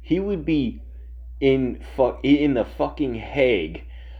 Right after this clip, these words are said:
or in, like, a, in a labor concentration camp. I swear to God, they, they hold, they hold the Democrats, they hold each other to a different,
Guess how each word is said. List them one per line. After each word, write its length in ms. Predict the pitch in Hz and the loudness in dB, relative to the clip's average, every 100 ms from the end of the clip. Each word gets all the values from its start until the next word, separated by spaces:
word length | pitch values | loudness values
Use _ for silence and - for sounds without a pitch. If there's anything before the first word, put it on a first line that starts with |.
| - | 4
or 240 | 120 110 | 6 6
in, 120 | 117 | 4
like, 180 | 110 104 | 0 0
a, 120 | 117 - | -2 0
in 140 | 117 | 0
a 100 | 101 | 0
labor 560 | 98 113 135 139 131 - | 2 4 4 6 2 -2
concentration 920 | - 143 135 123 101 131 120 117 101 | 2 2 2 -2 -4 0 0 -2 -6
camp. 300 | - 101 82 | -6 -8 -6
I 80 | 67 | -10
swear 340 | - - 160 | -10 -2 0
to 80 | 127 | 0
God, 400 | 120 117 82 - - - - - - - - - | 0 0 0 -4 -10 -14 -14 -14 -14 -14 -14 4
they, 280 | 131 143 127 | 6 6 4
they 200 | 113 135 | 2 2
hold, 600 | 147 147 147 143 117 104 - - - - - - - - - 151 | 2 6 8 8 4 -2 -14 -18 -18 -18 -18 -18 -18 -16 -16 -14
they 380 | 139 113 135 143 | -12 4 6 6
hold 580 | 147 156 147 135 104 - - - - - - - | 4 4 4 2 -2 -12 -16 -16 -16 -16 -12 -8
the 80 | |
Democrats, 720 | 120 135 123 123 120 95 - - | -2 0 0 0 2 2 0 -4
they 100 | 110 | -2
hold 300 | 127 135 131 | 2 2 2
each 220 | 120 135 | -2 0
other 180 | 107 95 | 0 0
to 240 | - 98 | -4 -2
a 40 | |
different, 460 | 92 - 107 110 101 | -2 -4 -4 -4 -6